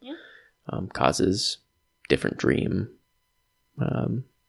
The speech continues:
Speaker 2: dream schedules, or people remember their dreams more or something.
Speaker 1: Mm-hmm.
Speaker 2: Um, food shortages, but a surplus of oil. Mm?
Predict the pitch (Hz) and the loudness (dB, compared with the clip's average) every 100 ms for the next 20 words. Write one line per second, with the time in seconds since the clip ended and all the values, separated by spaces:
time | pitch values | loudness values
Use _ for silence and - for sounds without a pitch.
0 | _ _ _ _ - - - - - - | _ _ _ _ -2 0 2 0 2 0
1 | - - - - 95 98 101 - 98 101 | -2 -2 0 2 2 0 -2 -2 0 -2
2 | - 107 107 120 117 120 120 - 233 220 | -2 -2 0 -2 -2 -6 -6 -10 -10 -8
3 | 220 - _ _ - 110 104 98 87 95 | -10 -16 _ _ 4 6 8 6 4 -2
4 | _ _ _ _ _ - 127 123 - 131 | _ _ _ _ _ 8 8 8 8 8
5 | 123 123 127 135 151 - _ _ _ _ | 8 6 6 6 4 -4 _ _ _ _
6 | _ _ _ _ 107 107 98 98 - 131 | _ _ _ _ 2 6 6 4 10 12
7 | 117 - 117 113 127 107 101 - _ 107 | 12 10 8 8 8 6 6 -8 _ 6
8 | 113 110 117 117 135 190 - _ _ _ | 10 12 12 12 10 8 2 _ _ _
9 | _ _ _ 107 110 113 127 135 165 208 | _ _ _ 2 4 6 8 8 8 6